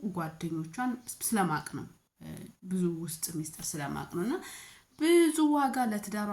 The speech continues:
ከፍላለች። በቤተሰቦቹ በጣም ተጽዕኖ ይደርስባት ነበር። ያንን ሁላ ተቋቁማ እዚህ ጋር የደረሰች ልጅ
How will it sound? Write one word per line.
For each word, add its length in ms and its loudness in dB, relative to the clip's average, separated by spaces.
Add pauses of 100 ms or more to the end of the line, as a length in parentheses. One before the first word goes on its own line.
ከፍላለች። 520 -8
በቤተሰቦቹ 680 -2
በጣም 380 -2
ተጽዕኖ 280 -4
ይደርስባት 600 -2
ነበር። 260 -4
ያንን 480 4
ሁላ 200 -2 (100)
ተቋቁማ 640 -4 (540)
እዚህ 280 0
ጋር 140 0
የደረሰች 680 -2
ልጅ 180 -4